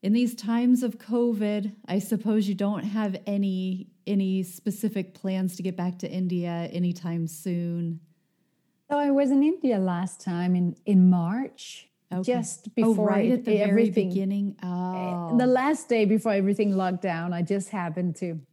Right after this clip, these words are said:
Speaker 2: get home in time.
Speaker 1: Oh, wow.
Speaker 2: So that was good, but I had my last tour then.
Speaker 1: Mm.
Speaker 2: Then I managed to go to Denmark to visit family in December, and actually had two live performances,
Speaker 1: Did
Speaker 2: the
Speaker 1: you?
Speaker 2: first one since March. <laughs>
Speaker 1: Wow.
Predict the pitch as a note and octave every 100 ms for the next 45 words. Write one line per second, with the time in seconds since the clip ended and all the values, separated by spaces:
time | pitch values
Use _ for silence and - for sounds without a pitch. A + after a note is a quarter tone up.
0 | - A3+ F3+ F3 G3 F3 - A3 A3+ A3+
1 | F#3+ E3 F3 G3 F#3 D3+ D#3 G3 D#3+ B2+
2 | C3 - A3 G3 G#3+ F4 - G#3+ G3 F3
3 | G#3 G#3 G#3+ A#3+ A#3 A3+ G3+ F#3+ G3 A3
4 | - - G#3+ G#3 F3+ F#3+ D#3 F3+ G#3+ -
5 | _ A3+ F3+ E3 F3+ C4+ C#4 C#4 - _
6 | _ _ _ - G#3+ A3 A3 B3+ - A3
7 | G3 F#3+ F#3+ D#3+ F#3 F#3 G#3 G3+ - -
8 | F#3+ F3 F3 F#3+ - F#3+ F#3 G3+ G#3+ G#3
9 | G3 G3 - F#3 G#3 B3+ D#4+ D#4 G#3 F#3+
10 | F3+ - - A3+ A#3+ - C4 B3+ B3 _
11 | - D4+ D4+ C4 A#3 B3+ C4+ - B3+ -
12 | F#3+ F#3 F#3 F3+ F3+ F3+ G3 - A3 A#3
13 | B3 - A3 G#3+ F3+ F3+ - - G3 G3+
14 | F#3 F#3+ A#3 A3+ F3 A#3+ - - F4+ E4+
15 | - B4+ B4 G#4+